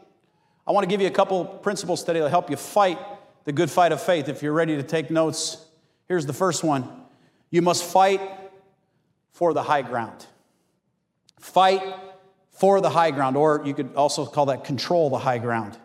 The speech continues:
Whoever controls an elevated position controls the battle.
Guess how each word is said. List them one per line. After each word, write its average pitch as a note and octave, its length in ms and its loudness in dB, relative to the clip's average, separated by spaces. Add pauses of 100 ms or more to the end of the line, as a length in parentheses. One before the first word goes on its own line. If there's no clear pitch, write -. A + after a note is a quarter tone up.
(520)
Whoever A3 280 4
controls F#3+ 540 0
an F#3+ 80 -2
elevated F#3+ 560 0
position G#3+ 560 -4 (320)
controls F3+ 440 0
the D3 80 -2
battle. D3 360 0